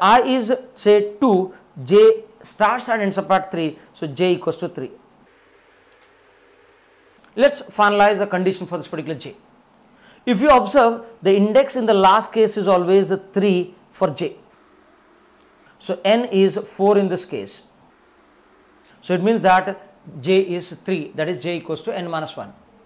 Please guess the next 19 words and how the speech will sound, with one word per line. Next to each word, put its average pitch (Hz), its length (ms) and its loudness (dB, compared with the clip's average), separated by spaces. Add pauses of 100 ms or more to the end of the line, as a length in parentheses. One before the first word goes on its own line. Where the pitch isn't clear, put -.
(680)
So - 120 -2
in 226 80 2
the 202 60 2
f-, - 200 -16
last 190 480 2
value 208 540 2
of 185 280 -2
J 190 280 4
is 196 160 -4
N 202 120 -4
minus 180 280 -4
one, 131 140 -8 (220)
but - 320 0
the 156 60 -8
first 302 500 2
value 220 220 4
keeps 220 240 -8
on 214 140 -2
changing. 147 340 -10